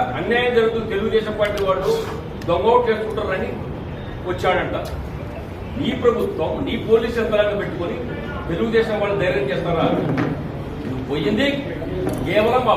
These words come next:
బూతుని తెలుగుదేశం పార్టీకి అనుకూలంగా ఉందని అక్కడ తెలుగుదేశం పార్టీ ఉన్నటువంటి నాయకులు కొట్టి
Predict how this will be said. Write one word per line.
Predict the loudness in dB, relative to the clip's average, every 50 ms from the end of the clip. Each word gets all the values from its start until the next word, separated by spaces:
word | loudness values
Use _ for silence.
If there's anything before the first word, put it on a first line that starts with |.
| 2 0
బూతుని | -2 -2 0 0 2 2 2 0 0
తెలుగుదేశం | -2 -2 0 0 0 2 2 0 0 2
పార్టీకి | 2 2 0 -2 -4 -4 -4 -4 -2 -2
అనుకూలంగా | -2 -2 0 0 0 0 0 -2 -2 -2
ఉందని | 0 0 0 2 2 0 0 -2 -2 -4 -6 -6 -8 -8 -8 -8 -8 -6 -4 -2 -2
అక్కడ | 0 0 0 0 2 0 0
తెలుగుదేశం | 0 0 0 2 2 2 2 2 0 0 2 2
పార్టీ | 2 4 4 2 0
ఉన్నటువంటి | 0 0 -2 -2 -4 -4 -2 -2 -2 -2 -2 -2 -4 -4 -4 -4 -4 -4 -4 -2 0 2
నాయకులు | 4 4 4 2 2 0 -2 0 -2 -2
కొట్టి | -2 -2 -2 -2 -2